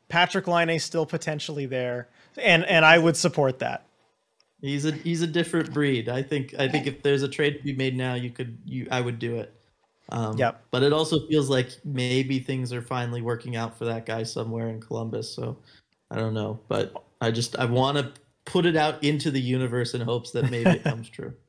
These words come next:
Speaker 1: Fair enough. The only thing I worry about that is, is that the Columbus, the ask will be next year's first round pick, and I certainly wouldn't do that.
Speaker 2: No, probably not.
Speaker 1: All right.
Speaker 2: What if it was top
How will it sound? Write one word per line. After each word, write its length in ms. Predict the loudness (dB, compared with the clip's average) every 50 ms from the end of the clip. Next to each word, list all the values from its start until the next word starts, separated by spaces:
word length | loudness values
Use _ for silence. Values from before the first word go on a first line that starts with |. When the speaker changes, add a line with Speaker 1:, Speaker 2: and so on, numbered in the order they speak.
| -18 -18 -18 -18 -18 _ -20 -16
Speaker 1:
Fair 380 | -14 -2 4 6 8 10 10 10
enough. 340 | 8 8 6 6 4 2 4
The 120 | 6 8
only 160 | 8 8 8
thing 160 | 8 8 8
I 80 | 8 8
worry 180 | 8 8 8 8
about 300 | 8 8 8 6 6 6
that 180 | 4 4 4
is, 180 | 2 0 -2 -4
is 200 | -4 -4 -4 -4
that 120 | -8 -10
the 60 | -10
Columbus, 380 | -6 0 0 2 2 2 -2 0
the 140 | 2 4 8
ask 340 | 8 8 8 8 6 2 -2
will 140 | -4 -4 -2
be 340 | 0 0 2 2 0 -2 -4 -10 -20 -8 _
next 320 | 2 2 4 2 2 0
year's 200 | 0 0 0 0
first 300 | -2 -2 -2 -2 -2 0
round 240 | 0 0 0 -2 -4
pick, 220 | -8 -10 -8 -6 -4
and 100 | -2 -2
I 80 | -2
certainly 360 | -2 -4 -8 -8 -10 -10 -10
wouldn't 260 | -10 -10 -10 -12 -12 -12
do 140 | -12 -12
that. 220 | -12 -12 -12 -14 -16 _ _ _ _ _ _ _ _ _ _ _ _ _ _ _ _ _ _ _ -8
Speaker 2:
No, 300 | -4 -2 0 0 0 -2
probably 460 | -2 -2 -2 -2 -2 -4 -6 -8 -8
not. 260 | -8 -10 -14 -16 -16 _ _ _ _ _ _ -20 -20 -20 -20 -20 -20 -20 -20 -20 -20 -20 -20 -10 _
Speaker 1:
All 160 | 4 6 8
right. 160 | 8 8 8 8
Speaker 2:
What 80 | 6 6
if 60 | 4
it 80 | 4
was 140 | 4 4 2
top 100 | 0 -6